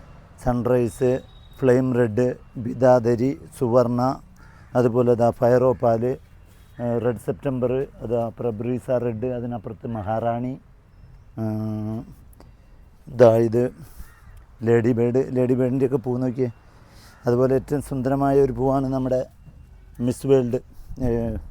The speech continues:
വാട്ടർമെലൺ കിസ്. ഇതാ നോക്കി, ഇതിൻ്റെ പൂവിൻ്റെ ഭംഗിയൊക്കെ നോക്കിയേ. ഇതിൻ്റെ എല്ലാം നിങ്ങൾക്ക് ചെറിയ പ്ലാന്റുകളും എല്ലാ ചെടികളുടെയും ലഭിക്കും. ഇതാണ് മൾട്ടിഗ്രാഫ്റ്റ്, ഫ്ലെയിം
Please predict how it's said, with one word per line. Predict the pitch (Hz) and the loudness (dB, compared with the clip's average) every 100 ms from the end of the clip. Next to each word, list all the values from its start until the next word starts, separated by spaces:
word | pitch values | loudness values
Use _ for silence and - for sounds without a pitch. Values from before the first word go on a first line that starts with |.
| - - - - 127 | -16 -18 -20 -6 0
വാട്ടർമെലൺ | 139 139 143 139 151 151 - - - | 0 0 -2 0 -2 -4 -8 -6 -4
കിസ്. | 131 - 135 - - 131 | -4 -2 -4 -4 -10 0
ഇതാ | 117 - - - - - - - | 0 0 -12 -20 -20 -20 -20 -6
നോക്കി, | 123 110 123 | -4 0 0
ഇതിൻ്റെ | 123 135 | 0 -2
പൂവിൻ്റെ | 131 127 120 | -2 -2 -2
ഭംഗിയൊക്കെ | 123 117 123 113 117 | -2 -4 -4 -4 -4
നോക്കിയേ. | 110 113 101 - - - - - - 131 | -4 -6 -10 -16 -20 -20 -20 -20 -12 -6
ഇതിൻ്റെ | 127 139 | -2 0
എല്ലാം | 143 147 | 0 0
നിങ്ങൾക്ക് | 151 147 160 | -4 -2 0
ചെറിയ | 151 160 | 0 0
പ്ലാന്റുകളും | 151 147 139 143 160 151 | -2 -2 -2 -2 -4 -6
എല്ലാ | 135 135 127 | -2 0 0
ചെടികളുടെയും | 127 127 117 151 165 147 - 120 | 0 0 0 -4 -8 -18 -8 -4
ലഭിക്കും. | 113 117 104 - - - - - - - - - 139 | -2 -2 -6 -8 -18 -20 -20 -18 -14 -12 -10 -6 -2
ഇതാണ് | 127 123 127 135 127 | 0 0 -2 -2 -2
മൾട്ടിഗ്രാഫ്റ്റ്, | 104 127 113 110 - 131 - - | 0 0 2 0 0 -4 -4 0
ഫ്ലെയിം | 131 131 | 2 2